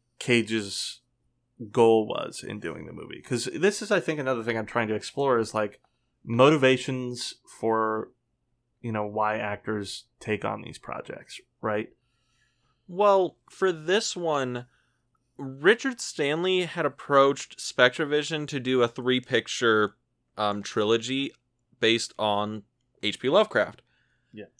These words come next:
Speaker 2: And the first one in the series was gonna be Color Out of Space. Elijah Wood had worked with, um, Nicolas Cage on Mandy,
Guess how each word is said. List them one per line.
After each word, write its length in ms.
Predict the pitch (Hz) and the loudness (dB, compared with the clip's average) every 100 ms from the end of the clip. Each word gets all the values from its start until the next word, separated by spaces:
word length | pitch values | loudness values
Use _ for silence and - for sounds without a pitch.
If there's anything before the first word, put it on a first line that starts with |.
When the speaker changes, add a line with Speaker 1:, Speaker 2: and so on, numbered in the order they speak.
| _ _ _ 135 | _ _ _ -2
Speaker 2:
And 420 | 139 135 135 131 | 0 2 0 -4
the 140 | 123 131 | 0 2
first 300 | 170 175 - | 4 2 0
one 160 | 180 | -2
in 60 | 175 | -2
the 60 | 160 | -2
series 300 | 151 147 135 | 0 0 -2
was 40 | |
gonna 140 | 131 | -4
be 80 | 123 | -4
Color 300 | 104 117 110 | 0 4 6
Out 60 | 104 | 4
of 60 | |
Space. 560 | - - 160 156 151 - _ | -2 2 2 2 -2 -10 _
Elijah 340 | 113 110 107 | 2 2 0
Wood 260 | 107 123 127 | 0 2 4
had 180 | 123 110 | 4 2
worked 460 | 113 113 110 - _ _ _ _ - | 6 6 4 -2 _ _ _ _ -14
with, 460 | 110 113 107 - - | 2 4 4 -2 -4
um, 420 | 110 104 101 104 | 2 2 0 -2
Nicolas 320 | 107 104 104 | -4 -2 -4
Cage 300 | - 110 101 | 0 0 0
on 260 | 95 104 98 | -4 -6 -2
Mandy, 640 | 110 123 127 131 131 127 | 0 0 0 -2 -2 -6